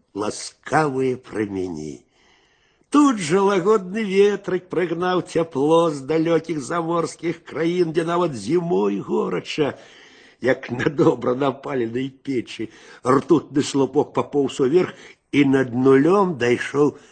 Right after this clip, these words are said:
да пятай рыскі. Снег пачаў раставаць, закапала са стрэх, на зямлі заблішчалі лужыны.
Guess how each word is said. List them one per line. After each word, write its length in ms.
да 220
пятай 720
рыскі. 720
Снег 460
пачаў 400
раставаць, 1160
закапала 640
са 200
стрэх, 460
на 160
зямлі 760
заблішчалі 1040
лужыны. 640